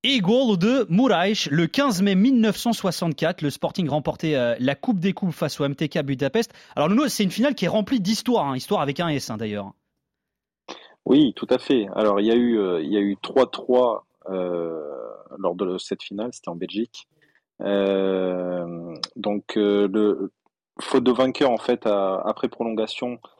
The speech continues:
Speaker 2: Euh, à l'époque, ça se jouait donc sur un deuxième match. Donc la deuxième, la deuxième finale s'est aussi jouée, euh, du côté d'Anvers.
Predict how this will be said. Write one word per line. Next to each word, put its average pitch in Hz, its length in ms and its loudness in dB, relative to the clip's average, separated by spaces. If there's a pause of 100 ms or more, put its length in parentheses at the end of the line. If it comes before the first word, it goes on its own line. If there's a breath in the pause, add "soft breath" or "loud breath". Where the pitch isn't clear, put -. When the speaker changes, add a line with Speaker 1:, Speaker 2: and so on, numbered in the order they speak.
(220 soft breath)
Speaker 2:
Euh, 92 600 -2
à 107 80 -4
l'époque, 110 320 -2
ça 104 140 -2
se 98 60 -4
jouait 104 280 -2
donc 101 280 -10
sur - 240 -6
un 98 60 -6
deuxième 104 280 -4
match. - 300 -8 (400)
Donc 95 140 -12
la 107 80 -4
deuxième, 110 360 -2 (160)
la 98 160 -4
deuxième 120 280 0
finale 123 240 -4
s'est - 160 -12
aussi 101 380 -4
jouée, 113 340 0
euh, 87 300 -2 (360)
du 90 120 -12
côté 98 260 -4
d'Anvers. 98 380 -4